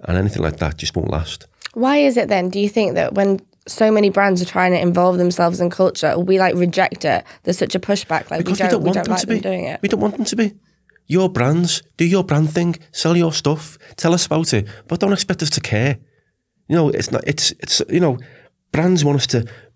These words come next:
Speaker 1: be part of our lives and, you know, to, to ju-, start a conversation. I don't wanna have a conversation about toilet roll with anybody.
Speaker 2: <laughs>
Speaker 1: You know what I mean? It's like,
Speaker 2: <laughs>
Speaker 1: I, I wanna have co-, toilet roll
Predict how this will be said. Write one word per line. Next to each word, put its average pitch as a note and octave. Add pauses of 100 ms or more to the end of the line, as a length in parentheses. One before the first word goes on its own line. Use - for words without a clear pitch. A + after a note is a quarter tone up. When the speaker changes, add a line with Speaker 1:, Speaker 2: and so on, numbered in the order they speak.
Speaker 1:
be A#2
part A#2+
of G2
our F#2+
lives F2+ (340)
and, F#2
you A2
know, E2+
to, -
to - (220)
ju-, A2+
start A#2+
a A2+
conversation. G2+ (340)
I C#3+
don't G#2
wanna G2
have F2+
a -
conversation G2+
about F#2
toilet F2
roll F#2 (720)
with G2
anybody. F#2 (260)
Speaker 2:
<laughs> A3+ (500)
Speaker 1:
You A#2+
know C3+
what C#3+
I -
mean? D3
It's -
like, C3 (260)
Speaker 2:
<laughs> - (600)
Speaker 1:
I, A2
I C#3
wanna C#3
have B2+
co-, A2+
toilet G#2
roll F#2